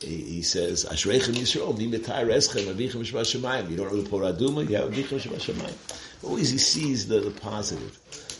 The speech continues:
right? So, um, Rabbi Akiva is a Gematria four oh one. Right? He's the one who trans-, you know, that goes beyond the, uh, the, the Ayin Ra. He had the ability to only see the good. That's how he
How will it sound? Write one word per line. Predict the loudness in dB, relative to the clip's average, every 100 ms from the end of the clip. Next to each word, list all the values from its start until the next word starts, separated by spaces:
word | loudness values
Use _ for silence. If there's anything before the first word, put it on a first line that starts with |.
| -2
right? | 0 0 -2
So, | -2 -2
um, | -2 -2 -4 -4 -6 -10 -12 -16 -20 -20 -20 -18 -12 -10 -10
Rabbi | -6 -4 -2
Akiva | -2 -2 -2 -2
is | -4
a | -4
Gematria | -6 -4 -4 -6 -8
four | -6 -4 -4
oh | -6
one. | -8 -6 -8 -10 -20 -20 -16
Right? | -16 -14
He's | -14 -12
the | -10
one | -12
who | -14
trans-, | -14 -12 -12 -8 -8 -10 -16 -20
you | -18
know, | -18 -18 -14
that | -12 -6
goes | -6 -6
beyond | -6 -2 0 0 0 -2 -4 -12 -20 -20 -14 -10
the, | -6 -4 -6
uh, | -8 -12 -14 -14 -16 -16 -14 -10 -6
the, | -6 -8
the | -8
Ayin | -4 -4 -4 -6
Ra. | -10 -12 -14 -14
He | -10 -8
had | -8
the | -10 -12
ability | -12 -14 -16 -14
to | -8
only | -6 -4
see | -2 -4
the | -6
good. | -10 -8 -6
That's | -6 -8 -10
how |
he | -10 -10